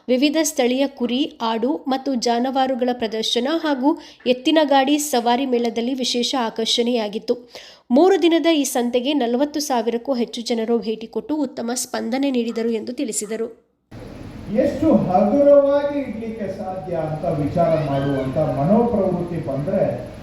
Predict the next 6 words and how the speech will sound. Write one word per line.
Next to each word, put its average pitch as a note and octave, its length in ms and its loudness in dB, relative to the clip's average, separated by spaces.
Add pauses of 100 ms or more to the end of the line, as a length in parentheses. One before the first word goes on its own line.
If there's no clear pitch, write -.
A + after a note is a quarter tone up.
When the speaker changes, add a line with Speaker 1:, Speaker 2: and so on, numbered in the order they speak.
(260)
Speaker 2:
ಅದರಿಂದ C#4 380 4
ಉಳಿದಿದ್ದ C#4 540 4
ಬದಲಾವಣೆಗಳು A3 800 -2
ತಾನಾಗಿ F3 480 -4
ಬರ್ತದೆ. A2+ 460 -6 (1800)
ಅದನ್ನ G3+ 320 4